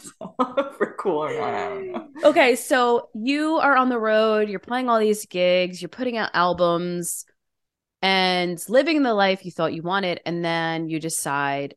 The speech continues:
Speaker 2: "I don't want this." And with time, you start Music City Mindfulness, which is your
Speaker 1: Mm-hmm.
Speaker 2: current brand, platform, expression of what you do. Can you tell us a little bit about what you're,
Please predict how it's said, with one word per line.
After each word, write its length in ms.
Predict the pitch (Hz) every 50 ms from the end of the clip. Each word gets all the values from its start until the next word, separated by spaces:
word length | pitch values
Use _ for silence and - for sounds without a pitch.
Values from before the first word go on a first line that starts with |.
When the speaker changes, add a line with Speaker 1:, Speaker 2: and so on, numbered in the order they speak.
| _ _ -
Speaker 2:
"I 120 | 143 151
don't 320 | 147 147 160 139 131 - -
want 240 | 156 160 123 - -
this." 560 | 156 165 165 185 214 - - - - - - _ _
And 560 | - 160 160 156 160 160 160 156 160 160 156 - - - _ -
with 300 | 160 156 185 202 208 -
time, 260 | - - 214 196 190
you 80 | 175 185
start 380 | 180 - - 180 165 160 -
Music 340 | 180 180 180 175 180 185 -
City 240 | - - 185 180 208
Mindfulness, 800 | 214 180 147 147 156 156 - 160 143 135 123 180 247 - - -
which 160 | - - -
is 100 | 156 160
your 120 | 160 151
Speaker 1:
Mm-hmm. 100 | 151 143
Speaker 2:
current 600 | - 156 151 147 143 139 139 - - - - - - _ _ _ _ _ _ _ _ _ _ _ _ _ _ _ _ _ -
brand, 480 | 277 269 254 240 226 214 202 196 -
platform, 960 | - - 202 180 - - - 180 180 175 175 170 170 165 160 160 160 160 160 156 _ _ _ _ _ _ -
expression 540 | - - - - - 175 170 170 - - 170
of 120 | 165 156
what 140 | 165 165 -
you 120 | 151 151
do. 260 | 147 156 147 135 135 135
Can 120 | - 185
you 80 | 180 175
tell 320 | 175 - - - 180 190
us 160 | 196 190 - - -
a 40 | 175
little 200 | 175 170 170 165
bit 80 | 165
about 300 | 156 151 143 127 - - _ _
what 260 | - - 151 - 143
you're, 400 | 143 147 135 135 131 127 147 _